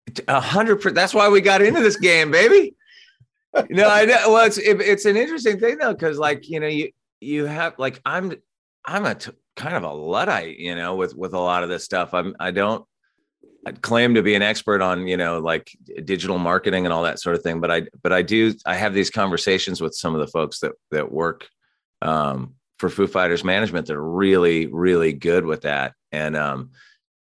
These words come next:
yeah, yeah, I mean, you just kinda have to figure it out. Like, you have to, I,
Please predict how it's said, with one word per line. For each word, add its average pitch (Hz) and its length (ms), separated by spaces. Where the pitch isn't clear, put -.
yeah, 117 220
yeah, 87 180
I 82 40
mean, 92 300
you 95 220
just 87 260
kinda 107 160
have 107 160
to - 80
figure 101 300
it 92 80
out. 120 260
Like, - 160
you 104 200
have 120 100
to, 127 200
I, 117 220